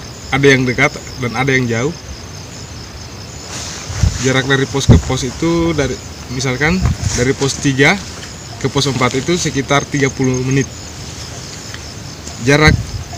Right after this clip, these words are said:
dari pos ke pos yang terjauh adalah dari pos enam ke pos tujuh, dan medannya juga yang lumayan,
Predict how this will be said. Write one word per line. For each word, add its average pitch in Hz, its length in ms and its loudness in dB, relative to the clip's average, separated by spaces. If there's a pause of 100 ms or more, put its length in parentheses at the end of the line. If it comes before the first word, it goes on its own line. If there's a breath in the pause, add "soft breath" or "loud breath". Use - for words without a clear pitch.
dari 147 240 2
pos - 240 2
ke 160 80 2
pos 156 240 2
yang 151 160 4
terjauh 147 400 6
adalah 160 240 8
dari 151 240 2 (160)
pos - 480 6
enam 131 480 8 (640)
ke - 80 4
pos - 160 6
tujuh, - 400 10 (880)
dan 135 240 6 (240)
medannya 135 480 6
juga 139 160 6
yang 135 240 6 (560)
lumayan, 127 560 6